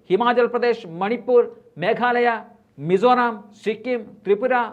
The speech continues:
ഉത്തരാഖണ്ഡ് എന്നീ സംസ്ഥാനങ്ങൾക്ക് കൂടി പദവി നൽകിയിരുന്നു. അങ്ങനെ ഇരുപത്തിയെട്ട് സംസ്ഥാനങ്ങളിൽ പതിനൊന്ന് സംസ്ഥാനത്തിനും പ്രത്യേക വിഭാഗ പദവിയുണ്ട്. ആ വിഭാഗത്തിൽ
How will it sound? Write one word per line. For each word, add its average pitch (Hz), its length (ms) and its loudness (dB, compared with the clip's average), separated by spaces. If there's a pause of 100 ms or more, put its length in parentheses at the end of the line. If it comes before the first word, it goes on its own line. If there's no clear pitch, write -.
(180)
ഉത്തരാഖണ്ഡ് 233 540 0 (160)
എന്നീ 247 180 -6
സംസ്ഥാനങ്ങൾക്ക് 254 720 -6
കൂടി 226 240 -2 (340)
പദവി 196 200 0
നൽകിയിരുന്നു. 180 460 -6 (520)
അങ്ങനെ 175 320 -10 (220)
ഇരുപത്തിയെട്ട് 269 600 2
സംസ്ഥാനങ്ങളിൽ 220 840 -2 (240)
പതിനൊന്ന് 277 440 2
സംസ്ഥാനത്തിനും 247 760 -4
പ്രത്യേക 240 360 -2
വിഭാഗ 208 360 -2
പദവിയുണ്ട്. 185 520 -8 (520)
ആ 196 160 -2
വിഭാഗത്തിൽ 247 580 -2